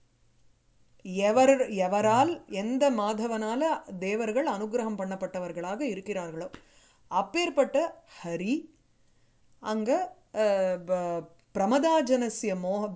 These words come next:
Speaker 1: மகோத்சவः அபவத். சிராய மகோத்சவः அபவத். வெகு நேரம் அங்க அவர் வந்து கிடுகிடுன்னு ஓடி போகல மாளிகைக்குன்னு அர்த்தம்.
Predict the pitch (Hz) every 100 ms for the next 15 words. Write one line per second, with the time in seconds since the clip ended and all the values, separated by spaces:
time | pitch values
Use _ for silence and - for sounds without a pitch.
0 | 190 190 190 269 277 - 202 175 190 302
1 | - 175 180 165 - 208 196 156 - -
2 | - _ - - _ - 220 226 277 349
3 | 427 269 220 233 - 190 190 262 196 175
4 | 165 165 214 180 165 185 202 240 254 294
5 | 349 349 - 220 214 190 - - _ _
6 | _ _ 202 214 220 254 339 247 269 180
7 | 220 247 254 359 233 240 311 - 233 247
8 | 269 226 202 214 208 202 220 262 202 -